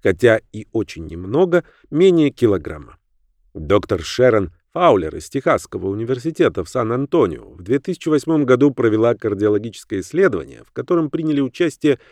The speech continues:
пять тысяч сто пятьдесят восемь взрослых испытуемых. За ними велось наблюдение в течение восьми лет.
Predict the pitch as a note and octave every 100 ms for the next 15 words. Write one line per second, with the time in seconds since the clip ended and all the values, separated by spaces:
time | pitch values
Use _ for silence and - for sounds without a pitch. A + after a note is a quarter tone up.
0 | _ - D#3 - F3 D3 B2+ - - C#3
1 | C3+ B2+ C#3 A#2 C3+ B2 A2+ G2 G#2 G#2
2 | G#2 G2 G2+ - G#2 G2 D2 - _ _
3 | _ _ _ _ - D#2+ G#2 F#3+ G3+ E3
4 | E3+ F3+ F#3 G#3 G2 F2+ E2 D#2+ F#2+ -
5 | F#2 F#2 F#2 - A#2+ F#2 -